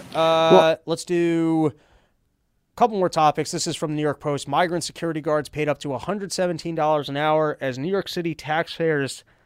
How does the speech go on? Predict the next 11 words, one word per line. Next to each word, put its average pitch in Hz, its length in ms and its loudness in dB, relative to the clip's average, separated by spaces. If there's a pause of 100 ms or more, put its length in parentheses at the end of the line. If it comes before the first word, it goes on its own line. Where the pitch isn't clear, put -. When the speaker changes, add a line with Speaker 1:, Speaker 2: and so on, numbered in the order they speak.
(340)
Speaker 1:
I'm 143 140 -4
not 151 140 0
pulling 147 200 -2
out 135 100 -4
my 120 120 -4
teeth 113 260 -12
here. 107 160 -10
That 117 240 -4
was 120 160 -8
a 120 320 -4
Zemo. 117 640 -6